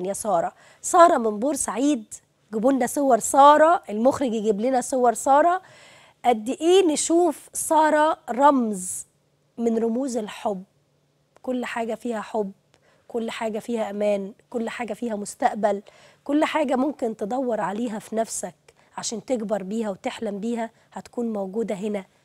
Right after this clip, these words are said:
في سارة. شايفين سارة؟ هي دي سارة القمر، سارة تحدت الإعاقة. يا ريت تجيبوا لنا الصورة اللي، اللي باين فيها إعاقة سارة شوية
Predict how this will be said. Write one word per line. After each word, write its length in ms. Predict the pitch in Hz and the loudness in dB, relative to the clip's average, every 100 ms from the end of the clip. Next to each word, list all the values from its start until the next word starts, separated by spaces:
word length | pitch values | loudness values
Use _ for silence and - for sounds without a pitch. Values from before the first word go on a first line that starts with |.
| _ | _
في 100 | 220 | -10
سارة. 420 | - 226 202 185 _ _ - | -2 0 0 -6 _ _ -16
شايفين 360 | - 214 320 | -12 -2 -2
سارة؟ 400 | 302 302 294 359 - _ _ _ _ _ _ _ | 0 2 2 2 -2 _ _ _ _ _ _ _
هي 200 | 269 262 | -2 0
دي 120 | 233 | -2
سارة 340 | - 262 254 226 | -4 -4 -2 -2
القمر، 720 | - 226 202 185 - - - _ _ | 0 -2 -2 -6 -10 -20 -20 _ _
سارة 320 | - 311 320 | -2 2 2
تحدت 560 | 269 220 - 269 220 233 | 0 -4 -2 -4 -4 -6
الإعاقة. 680 | 214 214 202 247 240 226 220 _ _ _ - | -6 -4 2 2 2 -2 -2 _ _ _ -6
يا 100 | 226 | -2
ريت 220 | 226 285 | 0 -2
تجيبوا 300 | 277 226 220 | -2 -2 0
لنا 140 | 247 233 | 0 -2
الصورة 400 | - - 269 247 | -4 -2 2 2
اللي، 300 | 214 208 208 | 2 0 -2
اللي 200 | 196 208 | -2 -2
باين 280 | 202 247 240 | 2 2 2
فيها 320 | - 254 240 | -2 -2 -2
إعاقة 320 | 202 240 262 - | -2 -4 -4 -8
سارة 300 | - 240 233 | -2 -2 -2
شوية 560 | - 262 302 339 349 | -4 -2 0 0 -2